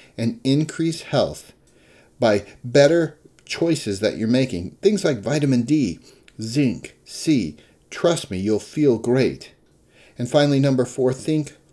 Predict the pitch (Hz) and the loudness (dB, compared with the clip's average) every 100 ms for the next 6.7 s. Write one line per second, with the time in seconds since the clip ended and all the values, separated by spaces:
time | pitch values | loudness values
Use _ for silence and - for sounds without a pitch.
0 | - 143 139 123 90 123 - 208 196 - | 0 6 6 6 0 -2 -2 2 2 -2
1 | 98 101 107 - 110 120 175 196 - 120 | -4 -2 -2 0 -2 -2 -2 -2 -2 -2
2 | 123 104 110 87 95 95 104 104 - 98 | -2 0 -4 -4 -2 0 0 -2 -4 -2
3 | 98 - - 113 95 82 101 107 123 - | -2 -4 -2 -2 -2 -2 -2 -2 -4 -8
4 | - - - 131 127 143 - - 143 143 | -20 -10 -4 -2 -2 -4 -6 -4 0 2
5 | 127 104 95 76 - 110 104 101 117 - | 2 0 -4 -6 -8 -6 -4 -2 -2 -6
6 | - 110 101 - 67 - | -10 -8 -6 -8 -10 -12